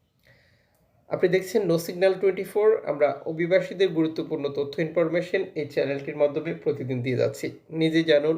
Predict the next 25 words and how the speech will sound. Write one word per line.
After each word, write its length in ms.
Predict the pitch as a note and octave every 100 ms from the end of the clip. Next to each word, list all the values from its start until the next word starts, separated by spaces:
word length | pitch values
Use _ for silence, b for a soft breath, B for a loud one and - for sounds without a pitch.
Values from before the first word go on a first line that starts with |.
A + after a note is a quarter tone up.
| -
অন্যকে 300 | C#3 C3+ D3+
জানাতে 380 | C#3 B2 A#2+ D#3+ - D#3+ C#3
ভিডিওটি 380 | C3 C3 B2+ - -
শেয়ার 180 | - F3+ F#3
করবেন। 260 | F3+ A3 A#3+ b b b b b b -
চ্যানেলটি 360 | F#3 F#3+ F#3+ G#3+
সাবস্ক্রাইব 440 | F#3+ - - F#3+
করে 160 | - F#3+ E3+
পাশে 200 | D3+ E3+
থাকা 240 | F3 E3
বেল 200 | E3+ D3+ D3
আইকন 180 | C#3 D#3+
ক্লিক 160 | D#3+
করে 140 | E3 -
অল 140 | C#3+ D3 D#3
করে 140 | C#3+
রাখলে 280 | C3+ B2+ E3 - D#3
এভাবেই 340 | D#3+ D#3+ F3+ F3+
প্রতিদিনের 500 | D3 - D#3 D3 - C3+
আপডেট 280 | C3+ C#3+ C#3
তথ্য 200 | D#3+ D#3+ G#3+ G3+
প্রতিদিন 380 | D#3 B2+ B2+ B2+
আপনি 260 | B2+ - F3+ - - _ _
জানতে 360 | E3 D3+ D3+ D3
পারবেন। 300 | A#2 A2 A2+